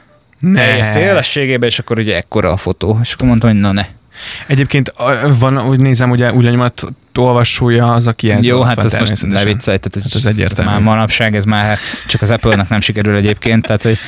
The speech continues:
Speaker 1: De, eh, azon gondolkodom egyébként, hogy, hogy itthon ekkora összegben me-, valak-, meg-, lesz-e keresletet a készülékre?
Speaker 2: Nem lesz. Ö, ők erről meg vannak győződve, hogy náluk se feltétlenül lesz.
Speaker 1: Mhm.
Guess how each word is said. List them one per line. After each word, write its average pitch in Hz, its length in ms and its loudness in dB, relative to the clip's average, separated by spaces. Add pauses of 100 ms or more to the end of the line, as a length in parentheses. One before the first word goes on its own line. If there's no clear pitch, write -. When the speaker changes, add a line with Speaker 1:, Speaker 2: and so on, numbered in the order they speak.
(920)
Speaker 1:
De, 131 120 -2
eh, 135 640 -2
azon 165 160 0
gondolkodom 127 400 2
egyébként, 117 460 0
hogy, 113 240 -2 (120)
hogy 117 160 -4
itthon 127 480 0 (480)
ekkora 127 460 -2
összegben 131 680 0
me-, 107 500 -2 (120)
valak-, 120 360 0
meg-, 123 400 -2
lesz-e 127 260 -2
keresletet 107 460 -6
a 101 200 -4
készülékre? 107 420 0
Speaker 2:
Nem 104 40 2 (140)
lesz. - 280 0 (240)
Ö, 120 260 0 (240)
ők 135 280 -2 (140)
erről 113 340 2
meg 113 160 4
vannak 110 240 4
győződve, 107 400 2
hogy 104 100 2
náluk 113 340 2
se 107 120 -2
feltétlenül 101 640 0
lesz. 95 400 0 (220)
Speaker 1:
Mhm. 127 80 -4